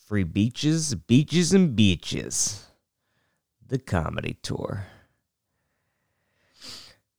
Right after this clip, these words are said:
Uh, I almost had a threesome in Honolulu.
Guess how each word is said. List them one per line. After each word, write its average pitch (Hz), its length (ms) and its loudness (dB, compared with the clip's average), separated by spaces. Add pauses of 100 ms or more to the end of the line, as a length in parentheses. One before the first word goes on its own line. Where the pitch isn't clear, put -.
(240)
Uh, 123 60 2
I 120 320 6
almost 135 320 8
had 131 160 6
a 104 80 2
threesome 175 720 4
in 208 60 8
Honolulu. 220 840 6